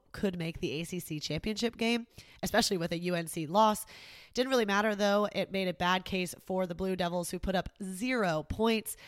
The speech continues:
The Cardinals win twenty-three to zero, and that is their first shutout against a top twenty-five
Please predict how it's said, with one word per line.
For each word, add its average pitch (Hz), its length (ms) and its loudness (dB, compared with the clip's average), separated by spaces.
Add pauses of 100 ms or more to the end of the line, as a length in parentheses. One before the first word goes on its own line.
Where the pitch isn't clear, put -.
(140)
The - 80 -20
Cardinals 196 500 0
win 175 280 -2
twenty-three 190 880 -2
to 165 200 -6
zero, 180 540 -2
and 151 120 -6
that 165 120 -4
is 285 140 -2
their 180 180 0
first - 520 -6
shutout 175 380 0
against 160 380 -8
a - 40 -10
top - 280 -6
twenty-five 180 600 0